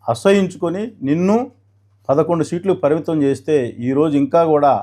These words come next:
ఆ ఆలోచన విధానంలోంచి ఏదైతే ఈ రౌడీ మనస్తత్వంలో, ఈ ఏదో విధ్వంసమైన మనస్తత్వం, ఈ రోజు కూడా మీరు అదే కంటిన్యూషన్, ఈ రాష్ట్ర ప్రజలు బుద్ధి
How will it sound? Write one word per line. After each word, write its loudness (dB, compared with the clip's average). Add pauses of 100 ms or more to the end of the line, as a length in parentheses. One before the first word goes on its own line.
(180)
ఆ 0 (180)
ఆలోచన 0 (120)
విధానంలోంచి -2
ఏదైతే -2 (640)
ఈ 4 (1120)
రౌడీ 4 (260)
మనస్తత్వంలో, 0 (340)
ఈ 0 (560)
ఏదో 4 (180)
విధ్వంసమైన 0 (100)
మనస్తత్వం, -4 (100)
ఈ 0 (140)
రోజు 0 (120)
కూడా 2 (100)
మీరు -2 (560)
అదే 2 (240)
కంటిన్యూషన్, -2
ఈ -4
రాష్ట్ర 0
ప్రజలు -2
బుద్ధి -4